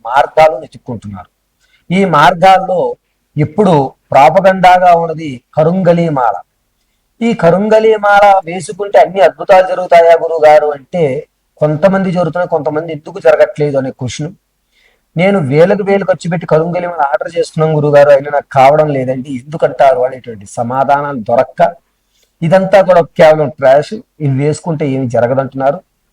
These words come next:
కరుంగలి మేళ వేసుకుంటే అద్భుతాలు జరగవు. ఖచ్చితంగా చెప్తాను, అద్భుతాలు కరుంగలి మాల వేసుకుంటే జరగవు. మరి ఏ మాల వేసుకుంటే జరుగుతాయి?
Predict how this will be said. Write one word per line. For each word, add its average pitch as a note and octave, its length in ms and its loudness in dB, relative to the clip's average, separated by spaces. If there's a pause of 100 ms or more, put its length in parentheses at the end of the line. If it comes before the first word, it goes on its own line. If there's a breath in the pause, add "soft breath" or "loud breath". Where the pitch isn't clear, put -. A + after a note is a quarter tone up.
(200)
కరుంగలి F3+ 540 2
మేళ E3 400 2
వేసుకుంటే D#3 340 -4
అద్భుతాలు D#3 480 2
జరగవు. C#3 480 2 (560)
ఖచ్చితంగా E3 520 0
చెప్తాను, D3+ 520 -6 (100)
అద్భుతాలు D3 640 0
కరుంగలి F3+ 640 -2
మాల D#3 280 2
వేసుకుంటే C3+ 440 -10
జరగవు. B2+ 760 0 (720)
మరి F3 180 2
ఏ G3+ 120 2
మాల F#3+ 280 2
వేసుకుంటే D#3+ 380 -4
జరుగుతాయి? B2+ 480 -4